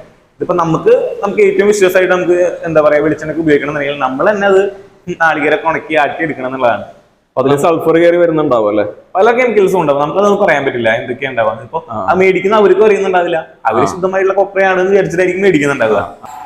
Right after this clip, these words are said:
Speaker 1: നമുക്ക് അതിന്റെ ഓയിൽ നല്ല സ്പീഡിൽ ഇവിടെ വരുന്നത് കാണാം. നമ്മൾ വളരെ കുറച്ച് നാളികേരം, ഏ, കൊപ്ര ഇട്ടിട്ടുള്ളൂ. നമുക്ക് ഇവിടെ കാണാം എത്ര അതിന്റെ കളറും സംഭവങ്ങളൊക്കെ നമുക്ക് ഇവിടെ കാണാന്നുള്ളതാണ്. അപ്പൊ ഇതേപോലെ നമുക്ക് വീട്ടിൽ തന്നെ ഒരു പത്ത് കൊപ്ര ഉണ്ടെങ്കിൽ നമുക്ക് ഇതേപോലെ ഇട്ട് നമുക്ക് വെളിച്ചെണ്ണയ്ക്ക് ശുദ്ധമായിട്ടുള്ള വെളിച്ചെണ്ണ നമുക്ക് എടുക്കാന്നുള്ളതാണ്.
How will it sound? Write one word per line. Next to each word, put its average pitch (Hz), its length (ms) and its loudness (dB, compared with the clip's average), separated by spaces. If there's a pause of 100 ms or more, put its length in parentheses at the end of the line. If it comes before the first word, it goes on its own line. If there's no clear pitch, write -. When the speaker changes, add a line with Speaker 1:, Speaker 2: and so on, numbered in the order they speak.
(140)
Speaker 1:
നമുക്ക് 139 200 -2
അതിന്റെ 175 200 4
ഓയിൽ 160 240 2
നല്ല 170 220 2
സ്പീഡിൽ 160 460 4
ഇവിടെ 165 180 2
വരുന്നത് 143 260 2
കാണാം. 135 220 -2
നമ്മൾ 131 140 0 (100)
വളരെ 143 260 2
കുറച്ച് 185 280 -2
നാളികേരം, 175 360 2
ഏ, 175 60 2 (140)
കൊപ്ര 175 240 2
ഇട്ടിട്ടുള്ളൂ. 156 320 0 (260)
നമുക്ക് 139 180 -6
ഇവിടെ 147 180 0
കാണാം 135 220 0 (920)
എത്ര 139 180 0
അതിന്റെ 147 280 0
കളറും 147 380 2
സംഭവങ്ങളൊക്കെ 147 320 2
നമുക്ക് 143 140 2
ഇവിടെ 143 160 -2
കാണാന്നുള്ളതാണ്. 131 540 0 (1400)
അപ്പൊ 143 160 -4
ഇതേപോലെ 139 340 2
നമുക്ക് 185 320 2
വീട്ടിൽ 175 240 4
തന്നെ 190 140 2
ഒരു 190 120 4
പത്ത് 185 200 0
കൊപ്ര 175 260 2
ഉണ്ടെങ്കിൽ 175 220 0
നമുക്ക് 165 180 0
ഇതേപോലെ 151 300 2 (1300)
ഇട്ട് 160 220 -4
നമുക്ക് 170 220 2
വെളിച്ചെണ്ണയ്ക്ക് 160 460 0
ശുദ്ധമായിട്ടുള്ള 170 440 2
വെളിച്ചെണ്ണ 160 260 0
നമുക്ക് 165 180 0
എടുക്കാന്നുള്ളതാണ്. 139 520 0